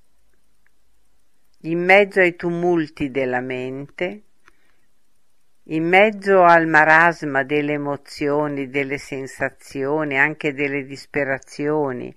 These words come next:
che assalgono chi è ammalato, noi dobbiamo vedere questo scoglio come la nostra salvezza.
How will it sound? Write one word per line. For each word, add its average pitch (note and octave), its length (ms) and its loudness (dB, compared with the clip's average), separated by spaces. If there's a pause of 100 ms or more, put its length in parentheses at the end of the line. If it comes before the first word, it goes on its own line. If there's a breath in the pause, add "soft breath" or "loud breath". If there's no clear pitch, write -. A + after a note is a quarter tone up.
(320 loud breath)
che - 120 -6
assalgono C3+ 760 -2
chi - 180 -8
è B2+ 280 -2
ammalato, B2 960 -8 (1080 soft breath)
noi G3+ 280 0
dobbiamo E3+ 540 2
vedere D3+ 580 0
questo D3+ 380 -8
scoglio D3 840 -4 (920 soft breath)
come G3 320 2
la F3+ 160 8
nostra F3+ 400 -2
salvezza. D3 840 -8